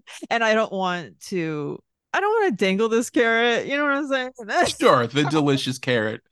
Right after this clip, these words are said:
Speaker 2: The fact that everyone wants you, and so it would be, it would,
Speaker 1: <laughs>
Speaker 2: if anything, it would be cruel to make them think that they might have a chance. It's, uh, it's like a scam. It's like one of those fake one hundred dollar bills that, like,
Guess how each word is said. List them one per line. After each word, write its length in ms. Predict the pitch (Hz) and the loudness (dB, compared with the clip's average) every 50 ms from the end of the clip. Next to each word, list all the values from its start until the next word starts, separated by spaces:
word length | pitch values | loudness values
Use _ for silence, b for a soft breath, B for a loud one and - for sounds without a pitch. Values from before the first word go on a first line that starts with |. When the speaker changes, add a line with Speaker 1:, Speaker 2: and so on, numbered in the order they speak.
| b b b _ _ - 107 | b b b _ _ -12 -10
Speaker 2:
The 540 | 139 139 143 160 151 151 151 151 151 151 143 | -6 -2 2 4 4 6 6 6 4 2 0
fact 320 | - - - 160 147 - | -2 -2 0 0 0 2
that 120 | - 156 - | 0 0 0
everyone 420 | 135 143 131 139 139 143 139 139 131 | 0 0 0 0 -2 0 0 0 0
wants 260 | 123 117 110 - - | -2 -4 -6 -6 -6
you, 200 | 117 113 113 - | -6 -6 -6 -4
and 160 | 95 113 117 | -6 -6 -6
so 300 | - - 107 104 104 104 | -4 -4 -2 -2 0 0
it 40 | 110 | 0
would 120 | 123 131 - | 0 2 2
be, 60 | - - - | 2 2 2
it 40 | 214 | 2
would, 120 | 220 226 226 - | 2 2 0 -4
Speaker 1:
<laughs> 100 | - - | -4 0
Speaker 2:
if 160 | - 233 196 | 0 2 4
anything, 380 | 262 254 226 208 - 185 165 160 | 4 2 2 2 0 0 -2 -2
it 40 | - | -2
would 160 | 160 160 143 | -2 -2 0
be 120 | 147 143 139 | 0 -2 -4
cruel 480 | - - 156 151 147 139 131 127 117 | -4 -6 -4 -2 0 0 0 -2 -4
to 120 | - - 123 | -4 -4 -4
make 200 | 131 131 117 - | -4 -4 -4 -4
them 120 | 123 120 | -6 -6
think 360 | - - - 135 127 113 - | -4 0 2 2 2 2 0
that 140 | - 113 101 | -4 -6 -4
they 100 | - 110 | -4 -4
might 160 | 107 110 104 104 | -4 -4 -4 -4
have 180 | 110 101 101 | -4 -6 -6
a 40 | 104 | -6
chance. 520 | - - - 98 95 92 95 - - - - | -8 -4 -2 -2 -2 -2 -4 -8 -14 -12 -10
It's, 240 | 110 113 107 - - | -10 -10 -8 -4 -2
uh, 320 | 127 123 123 123 120 117 - _ _ _ _ _ _ - | 0 2 2 2 0 0 -4 _ _ _ _ _ _ -6
it's 200 | 143 139 139 147 | -6 -4 0 0
like 180 | 147 135 139 | 0 0 0
a 40 | 131 | -2
scam. 380 | - - - 117 104 101 98 101 | -4 -4 -4 -4 -2 -2 -4 -4
It's 100 | 98 - | -4 -2
like 160 | 135 123 - | -2 -2 0
one 100 | 139 127 123 | 0 -2 0
of 60 | 117 | 0
those 200 | 120 113 107 - | 0 -2 -2 -4
fake 260 | - 123 113 110 - | -4 -4 -4 -2 -2
one 100 | 117 110 | -4 -2
hundred 220 | 113 110 110 104 | -2 -2 -2 -2
dollar 220 | 104 101 101 104 101 | -2 -2 -2 -2 -4
bills 320 | 87 98 98 104 104 - | -4 -4 -4 -4 -6 -6
that, 120 | - - - | -8 -6 -4
like, 220 | 101 98 - - | -4 -6 -6 -10